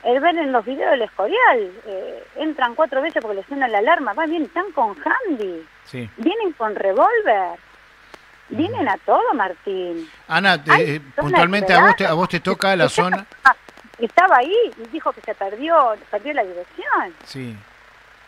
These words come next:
Speaker 1: Es
Speaker 2: Ah,
Speaker 1: una locura, Martín.
Speaker 2: Ana, digo, a, a vos te toca, eh,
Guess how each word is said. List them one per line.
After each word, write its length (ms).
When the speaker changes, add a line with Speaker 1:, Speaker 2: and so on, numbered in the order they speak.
Speaker 1:
Es 160
Speaker 2:
Ah, 40
Speaker 1:
una 120
locura, 480
Martín. 420
Speaker 2:
Ana, 260
digo, 220
a, 200
a 20
vos 160
te 100
toca, 460
eh, 220